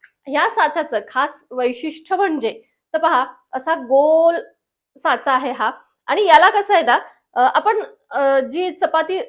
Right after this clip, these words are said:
किंवा जी लाटी लाटतो ना करंजीसाठी, ती अशी गोल लाटतो, हो की नाही? तर ही जी लाटी असते आपली करंजीसाठी लाटतो ती, तर ती गोल लाटी बरोबर आपल्याला याच्यावरती अशी ठेवता येते. आणि महत्वाची गोष्ट म्हणजे याला ज्या कडेने अशा खाचा दिलेल्या आहेत ना,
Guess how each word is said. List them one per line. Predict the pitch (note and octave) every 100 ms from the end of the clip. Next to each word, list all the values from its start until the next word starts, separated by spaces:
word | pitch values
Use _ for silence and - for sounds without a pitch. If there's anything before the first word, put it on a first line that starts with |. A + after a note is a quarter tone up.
| _ -
किंवा | D4+ D#4 D4+
जी | B3+ E4+
लाटी | E4 C#4 -
लाटतो | F4+ D#4 D#4+ D#4
ना | C4
करंजीसाठी, | C4 B3 C4+ C#4 G#3+ A3
ती | A3 _ -
अशी | E4+ E4+
गोल | E4 D#4 E4 E4
लाटतो, | C#4 G3 - - C4
हो |
की | C#4+ F4
नाही? | G3 - _ _ -
तर | D#4+
ही | C#4+ C#4+ D#4+ G#4 - -
जी | F#4
लाटी | G4+ D4+ F4+
असते | F4+ - B3+
आपली | B3 B3+ C4
करंजीसाठी | - - B3 C4 D4 C#4+ C#4+
लाटतो | A#3 - B3
ती, | B3 A3 B3+ _ _ -
तर |
ती | F4+ G#4 G4+
गोल | C4 E4 F#4
लाटी | F4 D4+ C#4
बरोबर | A#3 C#4+ C#4 F4+
आपल्याला | F#4 - D#4
याच्यावरती | E4 C#4 C#4+ C#4 C#4+ D4+
अशी | D4 E4+
ठेवता | - F#4+ F#4+ F4
येते. | C4 - B3 B3+ - _ -
आणि | C4 G#4
महत्वाची | E4+ C4+ - D#4 A#4
गोष्ट | F#4+ D#4 -
म्हणजे | F4+ D#4 A3 B3 - _ -
याला | D#4 G#4+ B3
ज्या | D4+
कडेने | D#4+ D4+ C#4 D4
अशा | F4 E4 F#4
खाचा | F#4 - B3 - F4+
दिलेल्या | E4+ D4+ D4+
आहेत | C#4+ C4+ B3+
ना, | G#3+